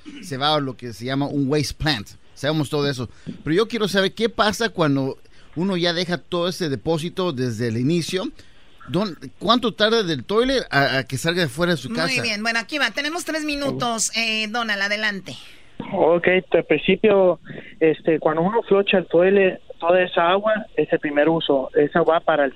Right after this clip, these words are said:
Speaker 3: city sewer, eh, se llama el desagüe de la ciudad, va para, eh, esa pipa. Esa se lleva a una refinería. El agua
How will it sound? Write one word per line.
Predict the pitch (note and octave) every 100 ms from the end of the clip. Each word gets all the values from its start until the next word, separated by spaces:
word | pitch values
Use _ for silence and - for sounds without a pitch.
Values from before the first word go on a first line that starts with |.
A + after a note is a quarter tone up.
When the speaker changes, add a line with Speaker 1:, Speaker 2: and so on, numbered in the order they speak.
| -
Speaker 3:
city | E3 D3+ -
sewer, | F#3 A3+ - - - - -
eh, | D3+ C#3+ C#3 C3+ -
se | C#3+
llama | C#3+ D3+
el | D3
desagüe | C#3 E3 D3 D3+
de | C#3+
la | C3+ C3+
ciudad, | C#3 C3+ D#3+ F3+
va | D3
para, | - D3 C3+ C3 B2+
eh, | - C#3 C3+ C#3+
esa | - D#3+ C#3+ -
pipa. | F3+ - C4 - - - - - -
Esa | F3 F3+ G#3 - A#3+ A3+
se | F#3+
lleva | D#3+ D#3+
a | F3+
una | F#3
refinería. | E3 D#3+ C#3+ C#3+ E3 D#3
El | C#3+
agua | D#3+ F3+ G3+ F3